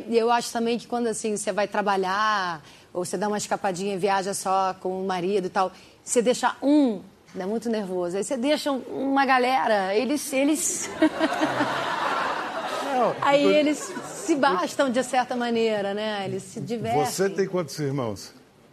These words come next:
Speaker 1: Dois.
Speaker 2: Dois.
Speaker 1: Dois por mãe
Speaker 2: É.
Speaker 1: e pai e um só por pai.
Speaker 2: É.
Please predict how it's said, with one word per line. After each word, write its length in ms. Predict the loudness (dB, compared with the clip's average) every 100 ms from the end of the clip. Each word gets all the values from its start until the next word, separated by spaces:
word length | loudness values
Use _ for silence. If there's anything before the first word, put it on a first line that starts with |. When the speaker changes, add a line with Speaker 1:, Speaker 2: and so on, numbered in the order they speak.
| -4
Speaker 1:
Dois. 640 | 0 0 0 -4 -12 -14
Speaker 2:
Dois. 360 | -6 -2 0 0
Speaker 1:
Dois 240 | 0 0
por 140 | -2 -8 -8 -6
mãe 180 | -2 -2
Speaker 2:
É. 60 | 0
Speaker 1:
e 20 |
pai 320 | 0 2 2
e 60 | 0
um 140 | -2 -4
só 160 | -4
por 160 | -4 -4
pai. 320 | -10 -10 -10
Speaker 2:
É. 120 | -12